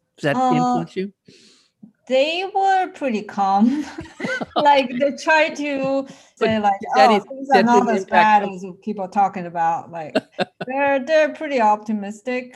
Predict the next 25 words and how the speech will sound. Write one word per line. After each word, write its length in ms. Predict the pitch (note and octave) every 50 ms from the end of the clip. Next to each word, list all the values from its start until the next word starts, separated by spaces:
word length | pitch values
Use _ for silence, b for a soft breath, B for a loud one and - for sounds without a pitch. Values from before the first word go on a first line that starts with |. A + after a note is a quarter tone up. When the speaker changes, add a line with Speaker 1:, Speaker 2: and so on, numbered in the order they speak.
| B3
Speaker 2:
but 320 | A3 A3 G#3+ G3+ G3+ G3+ - - _ _ -
I, 380 | G#3 G#3+ A3 A#3 C4 C4 - -
I'm 260 | A#3 B3 C4 C#4 C#4 B3+
pretty 300 | C4+ B3+ G#3+ G3+ G3 G3
scared 420 | G3 - - F#3 F3 F3 F3 F3+
because 360 | G3 A3 A#3 A#3+ A#3 A3 A#3 - -
the 200 | - A3 A3 G#3 G#3+
news 540 | G#3+ A3 G#3+ G#3+ B3 D4+ E4+ D#4 B3+ A#3+ A3+
is, 320 | G#3+ G3+ G3 G3+ - - b b b b b _ _ _ _ _ _ _ -
the 140 | G3+ B3 B3
lockdown 920 | A#3 A#3+ B3 B3+ C#4 C#4 C#4 - C4 A#3+ A#3+ A#3+ A#3+ A#3 A#3 A#3 A3+ A3
back 300 | A3 A3 G3+ G3+ - -
there 400 | - F#3+ F#3 F3+ F3+ F#3 F#3 F#3 C3+
is 300 | E3+ F#3+ F3+ F#3+ - - _
quite 440 | - - - G3+ F#3+ F#3 F#3+ F#3 F#3
different 760 | G3 F#3 F#3 - F3+ F3 F3 F#3 F#3+ A3 A3 A#3+ C4 B3
<laughs> 40 | A#3+
than 320 | A3+ F#3+ F#3 F#3 F3 F#3+ G#3
here. 400 | A3 - A#3 G3 D#3 B2+ B2 - _ B B B B
Here, 380 | _ - C4+ C#4+ C#4 C#4 C#4
lockdown, 560 | B3+ A#3 A3+ A3+ A3 A3 - A3 G#3 G3+ G3+ G3+
everyone 340 | G3+ G#3+ G#3 G#3 G3+ G3
still 220 | F#3+ - A3 G#3 G3
go 140 | G3 G3 F3
out. 380 | E3 D#3+ D#3+ E3 - - A#3+